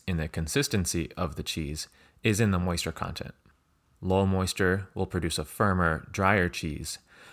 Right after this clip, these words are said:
whereas high moisture will yield a softer, oozier cheese.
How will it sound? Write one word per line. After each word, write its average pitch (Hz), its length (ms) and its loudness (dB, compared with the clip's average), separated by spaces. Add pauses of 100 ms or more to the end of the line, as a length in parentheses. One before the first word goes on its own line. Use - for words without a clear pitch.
(140)
whereas 87 260 4
high 131 360 2
moisture 85 580 0 (140)
will 98 140 2
yield 85 280 0
a 71 240 -4
softer, 85 640 0 (120)
oozier 78 460 -4
cheese. - 540 -12